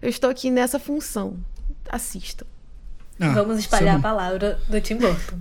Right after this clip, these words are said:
Speaker 3: por aí.
Speaker 2: É bom.
Speaker 1: Isso aí.
Speaker 2: Pô, e o bizarro é que o Tim Burton é um diretor muito conhecido, né? É um diretor
Speaker 3: Sim.
Speaker 2: que furou a bolha,
Speaker 1: Deve
Speaker 2: né?
Speaker 1: ser o filme mais desconhecido dele.
Speaker 3: É. <laughs>
Speaker 2: Mais uma indicação aqui. Mais uma indicação. Vamos adiante.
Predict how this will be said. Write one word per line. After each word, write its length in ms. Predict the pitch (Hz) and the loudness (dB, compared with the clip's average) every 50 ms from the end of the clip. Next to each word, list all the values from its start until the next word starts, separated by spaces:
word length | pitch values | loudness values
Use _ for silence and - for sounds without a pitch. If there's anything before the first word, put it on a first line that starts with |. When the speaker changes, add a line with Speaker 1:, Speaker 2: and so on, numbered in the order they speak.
| - - - | -8 -8 -6
Speaker 3:
por 160 | - 208 202 196 | -4 -4 0 2
aí. 120 | 226 247 196 | 4 4 4
Speaker 2:
É 80 | 156 147 | 6 6
bom. 140 | 175 180 | 6 4
Speaker 1:
Isso 200 | 139 139 143 - | 4 2 0 -6
aí. 160 | 127 117 104 - - - - - - - - - - - _ _ - - _ - | -8 -8 -10 -10 -12 -14 -12 -12 -12 -12 -12 -14 -14 -16 _ _ -20 -20 _ 0
Speaker 2:
Pô, 120 | - - | 4 6
e 40 | 185 | 8
o 60 | 165 | 8
bizarro 300 | 156 208 175 196 185 - | 8 6 4 2 2 -2
é 40 | - | 0
que 80 | - | 0
o 40 | 254 | 0
Tim 220 | 226 - 269 226 170 | 4 6 8 8 8
Burton 260 | 156 202 - - 254 | 8 4 2 2 2
é 20 | |
um 20 | 240 | 4
diretor 260 | 254 240 226 - 233 | 4 6 6 8 8
muito 220 | 208 202 220 - | 8 8 8 6
conhecido, 420 | - 269 247 233 - - 170 147 139 | 4 4 4 4 4 2 2 4 4
né? 160 | 135 151 175 175 _ _ _ - | 4 2 2 -2 _ _ _ 0
É 60 | 147 | 2
um 60 | 143 | 4
diretor 380 | 143 156 170 151 - 214 175 196 | 6 6 4 4 4 4 6 6
Speaker 3:
Sim. 80 | 320 285 254 262 302 320 330 | 6 6 6 4 2 0 -2
Speaker 2:
que 100 | 311 - - 247 214 _ | -8 -14 -18 -20 -20 _
furou 420 | - - - 220 220 185 180 202 226 | -10 -6 -2 2 6 6 8 8 8
a 60 | 233 | 6
bolha, 240 | 226 175 170 185 - | 6 6 6 8 8
Speaker 1:
Deve 100 | 170 - | 6 6
Speaker 2:
né? 40 | 147 | 6
Speaker 1:
ser 100 | - 294 | 6 6
o 40 | 285 | 6
filme 240 | - 294 294 277 | 6 4 6 8
mais 200 | 254 254 254 330 | 8 8 8 8
desconhecido 600 | 339 359 - - 349 320 320 330 - 294 269 285 302 285 | 6 2 0 0 0 0 0 0 0 -2 -2 -2 0 2
dele. 380 | 240 208 190 185 190 196 220 226 214 214 - - | 2 0 0 0 -2 -2 -2 -2 -2 -4 -6 -4
Speaker 3:
É. 180 | 214 202 196 190 202 226 196 160 254 233 180 208 | -4 -4 -2 2 2 2 2 4 2 2 2 0
<laughs> 420 | 208 - 208 208 - _ - - | -4 -4 -8 -10 -10 _ -18 -10
Speaker 2:
Mais 360 | - 165 175 214 277 349 359 285 | -6 0 2 4 4 4 4 4
uma 160 | 285 277 262 | 4 6 6
indicação 640 | 254 208 247 233 247 214 - - - 170 170 180 | 6 4 4 2 2 2 2 2 4 4 4 4
aqui. 260 | 165 139 - 139 143 165 - - _ _ - | 2 2 -2 -4 -6 -6 -8 -14 _ _ -12
Mais 320 | 156 143 151 165 190 208 | -6 2 4 4 6 6
uma 120 | 208 220 196 | 4 4 4
indicação. 640 | 196 175 202 180 - 160 - - - 131 143 175 170 - _ _ _ - - - - - _ _ - - - - - | 4 2 2 0 -2 -2 -2 -2 -2 -2 -2 -4 -4 -8 _ _ _ -20 -20 -20 -20 -20 _ _ -20 -20 -20 -18 -6
Vamos 280 | 175 165 214 233 247 202 | 0 2 4 4 6 6
adiante. 680 | 240 220 180 165 185 165 160 170 185 175 - - - | 6 6 6 6 8 8 8 6 6 4 0 -4 -6